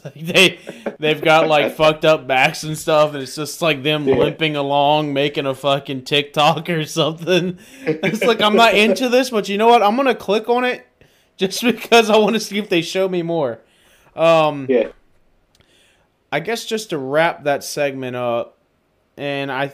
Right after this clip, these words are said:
Speaker 1: I wanted to kinda go into politics a little bit, but I, I think it
Speaker 2: Mm-hmm.
Speaker 1: would be better to maybe do it on a, another cast, 'cause I wanna do Q and A.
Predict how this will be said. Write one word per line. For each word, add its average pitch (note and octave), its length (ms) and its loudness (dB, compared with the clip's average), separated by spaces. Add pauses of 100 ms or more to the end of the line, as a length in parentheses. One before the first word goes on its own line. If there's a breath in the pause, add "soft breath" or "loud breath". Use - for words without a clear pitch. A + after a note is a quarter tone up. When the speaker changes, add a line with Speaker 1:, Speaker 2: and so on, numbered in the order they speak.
(160)
Speaker 1:
I D3+ 100 -2
wanted C4 320 -4
to A3 100 -8
kinda F3 320 -8
go E3 100 -4
into D#3 120 -6
politics D3+ 540 -6
a C3+ 40 -10
little E3+ 260 -6
bit, F#3 280 -8
but C3+ 320 -6
I, C#3+ 100 -6
I - 40 -4
think B3+ 400 -12
it D#3+ 80 -4
Speaker 2:
Mm-hmm. C#3+ 100 -4
Speaker 1:
would C3 120 -6
be C3+ 80 -8
better C3+ 320 -4
to B2 60 -10
maybe B2 300 -8
do B2 240 -8
it A#2+ 100 -8
on A#2+ 120 -10
a, A#2 80 -8 (100)
another A#2+ 380 -8
cast, B2+ 460 -8
'cause B2+ 120 -10
I C3 60 -6
wanna E3+ 220 -6
do D#3+ 120 -8
Q D3+ 280 -8
and C3 100 -8
A. A2+ 260 -6